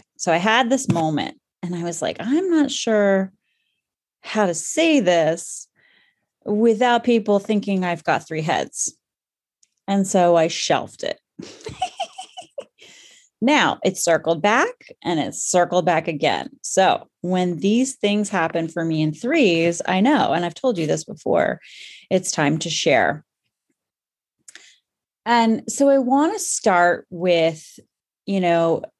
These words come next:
um, how our biology is changed,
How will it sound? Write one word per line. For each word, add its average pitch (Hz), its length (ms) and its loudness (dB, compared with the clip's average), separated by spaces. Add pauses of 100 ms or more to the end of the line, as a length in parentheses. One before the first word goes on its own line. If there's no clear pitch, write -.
um, 170 500 -4
how 190 880 2 (100)
our 165 720 0 (180)
biology 160 680 -2
is 160 160 -4
changed, - 1000 0